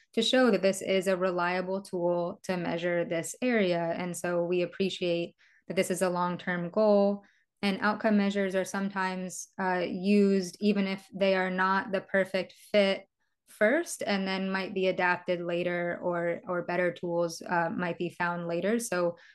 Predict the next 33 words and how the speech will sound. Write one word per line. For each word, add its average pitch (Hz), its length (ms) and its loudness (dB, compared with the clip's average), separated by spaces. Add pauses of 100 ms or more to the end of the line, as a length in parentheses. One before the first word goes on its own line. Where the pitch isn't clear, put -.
(120)
we 196 220 6
are 196 140 8
really 185 240 4
appreciative 180 480 -4
that 170 80 -6
this 175 160 0
is 170 160 -4
happening 170 720 -4 (600)
in 180 260 0
communica-, 170 520 -8
in 185 80 -2
the 170 120 -2 (120)
area 170 200 -2
of 160 160 -8
communication. 175 840 -2
I 185 200 -2
think 180 140 -4 (200)
orca, 180 440 0
the - 80 -4
orca 185 240 0
has 175 140 -2
already 180 560 -2 (420)
been 202 140 6 (140)
used 202 180 6
as 185 120 0
an 180 80 -4
exploratory 233 800 2
measure 220 460 2
for 214 160 -2
Phelan-McDermid 202 880 0
syndrome 196 360 -4
in 180 60 -6
its 170 160 -10